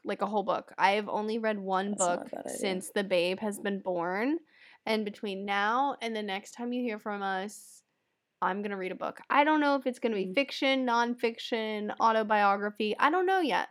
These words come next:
Speaker 1: but I'm gonna find one and I'm gonna read it.
Speaker 2: Mm. Mm.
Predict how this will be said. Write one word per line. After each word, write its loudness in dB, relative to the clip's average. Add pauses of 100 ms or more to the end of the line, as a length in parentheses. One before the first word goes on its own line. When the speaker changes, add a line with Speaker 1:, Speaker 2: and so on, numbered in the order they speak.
Speaker 1:
but -2
I'm -2
gonna -2
find 2
one 0
and -6
I'm -4
gonna 0
read -10
it. -8 (680)
Speaker 2:
Mm. -4 (3000)
Mm. -4